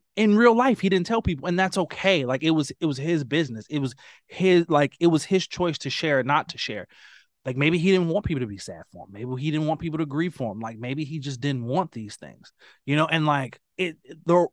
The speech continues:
the writing of that, that first scene of just, like, her just trying to figure it out, just desperately, like, "I need to figure this out," and it not working, just her failing. She's like, "I'm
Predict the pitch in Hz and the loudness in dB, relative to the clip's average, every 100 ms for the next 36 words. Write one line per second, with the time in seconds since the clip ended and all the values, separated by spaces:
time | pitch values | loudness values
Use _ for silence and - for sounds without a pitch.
0 | 156 180 170 165 196 185 165 135 143 127 | 0 4 6 6 4 2 0 2 2 2
1 | 139 135 135 131 - 170 156 - 165 156 | -4 -2 -2 -2 0 0 2 -2 -2 -2
2 | 127 107 135 123 143 - 135 123 - - | -2 -6 -10 -6 -4 0 -2 -2 -4 0
3 | 170 170 151 _ _ _ - - - - | 4 4 0 _ _ _ -14 -12 -10 2
4 | 160 160 156 139 - 147 135 131 123 113 | 4 4 2 -2 -2 -2 0 0 0 -4
5 | 127 - _ - 135 143 - 143 123 110 | -12 -12 _ -2 0 -2 -2 -2 -2 -8
6 | 104 120 123 - 123 123 131 143 139 131 | -10 -8 -8 -8 -8 -6 -4 -4 -4 -6
7 | 143 127 120 135 120 135 127 117 127 135 | -4 -4 -4 -4 -4 -4 -8 -4 0 0
8 | - 127 139 - 185 _ _ _ - 147 | 0 -4 -4 -8 -20 _ _ _ -6 -4
9 | - - 147 135 147 151 123 110 - 127 | -2 2 2 2 2 2 2 -4 -8 -4
10 | 127 127 123 - 156 156 | 0 2 0 0 0 0